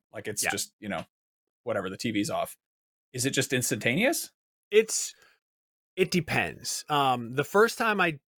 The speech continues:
Speaker 2: I connected, it took a few seconds, but subsequent times after that, while I was on my home Wi-Fi, I turn it on. It says, you know, "Press the PlayStation button," and then you see, like,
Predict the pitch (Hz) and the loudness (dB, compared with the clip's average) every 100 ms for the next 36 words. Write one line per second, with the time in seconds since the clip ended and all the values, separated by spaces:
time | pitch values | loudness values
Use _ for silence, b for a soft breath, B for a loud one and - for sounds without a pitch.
0 | _ 156 156 151 151 - 147 135 - 160 | _ 6 6 6 4 6 4 2 2 4
1 | 156 151 - - 139 139 - 127 123 160 | 6 4 -2 2 4 4 2 2 2 2
2 | 180 165 - - B B _ - 139 131 | 0 -2 -4 -8 B B _ -2 2 2
3 | - - - 180 - 180 160 160 151 143 | 0 0 4 4 4 0 2 4 2 2
4 | 139 151 147 147 131 139 151 156 143 135 | 2 2 2 2 2 4 4 2 0 0
5 | 135 120 127 120 127 - 147 143 151 B | 0 0 0 4 2 4 4 4 4 B
6 | B B - 127 - 170 175 165 160 160 | B B -2 0 2 2 4 4 4 2
7 | 160 - 127 - 135 120 123 - 143 - | 0 -4 -4 2 2 2 0 4 4 4
8 | 135 143 - 143 139 135 123 135 - b | 2 2 4 2 2 2 2 2 -4 b
9 | - 135 147 139 151 143 147 131 131 | -2 4 4 4 2 2 2 2 0